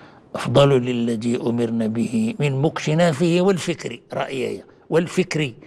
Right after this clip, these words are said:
ومهما حضرنا درسنا فمرخص لنا فيه إذ دين العباد إلى اليسر". هذا الإمام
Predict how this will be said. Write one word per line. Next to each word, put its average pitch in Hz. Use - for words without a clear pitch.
ومهما 180
حضرنا 175
درسنا 165
فمرخص 156
لنا 151
فيه 170
إذ 185
دين 185
العباد 175
إلى 220
اليسر". 156
هذا -
الإمام -